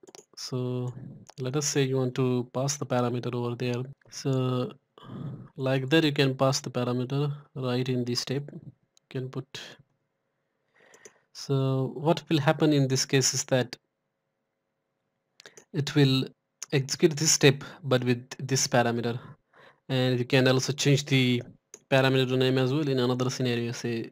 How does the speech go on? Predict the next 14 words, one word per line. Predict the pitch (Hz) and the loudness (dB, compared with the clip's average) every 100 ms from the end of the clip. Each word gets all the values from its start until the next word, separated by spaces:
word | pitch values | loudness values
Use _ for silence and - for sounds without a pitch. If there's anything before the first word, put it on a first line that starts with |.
| - | -8
check | 135 127 | -4 -4
the | |
title | 127 127 123 123 | 0 0 0 -2
of | 123 | -4
website | 131 123 - 120 113 | -4 -6 -4 -6 -4
soft | - 123 - - | -2 -4 -4 -8
post, | 123 139 - - - - - - | -6 -6 -8 -12 -16 -20 -16 -10
and | 131 | -8
here | 123 135 127 | -6 -4 -4
check | 123 139 127 | -2 -4 -4
the | 127 | 0
title | 135 127 127 | 2 4 2
of | 123 120 | 0 0
the | 123 117 117 | -4 -4 -6